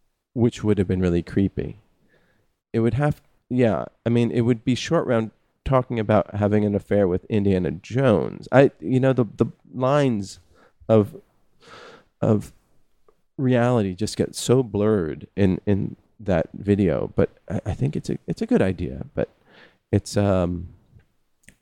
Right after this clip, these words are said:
I need to think about that one. But Steve's, he thinks it'd be great. Okay, thanks again, guys. Also, a super cool shout out to Michael Binhock.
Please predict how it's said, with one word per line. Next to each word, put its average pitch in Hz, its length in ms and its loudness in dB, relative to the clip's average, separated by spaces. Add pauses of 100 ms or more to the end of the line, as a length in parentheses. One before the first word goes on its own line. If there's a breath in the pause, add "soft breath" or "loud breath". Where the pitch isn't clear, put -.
(100)
I 113 80 -2
need 110 200 2
to 95 60 2
think 92 200 -2
about 73 240 -4
that - 160 -8
one. - 200 -8 (680)
But 110 120 0
Steve's, 160 680 -2 (300)
he 196 200 0
thinks 110 420 0
it'd 110 180 2
be 113 120 -4
great. 120 440 0 (800 soft breath)
Okay, 175 240 0
thanks 175 240 -2
again, 156 220 -2
guys. 120 240 2
Also, 143 340 0
a 131 60 0
super - 420 -2
cool 160 220 0
shout 120 260 0
out 110 220 -2
to - 80 -8
Michael 110 280 0
Binhock. 123 600 -2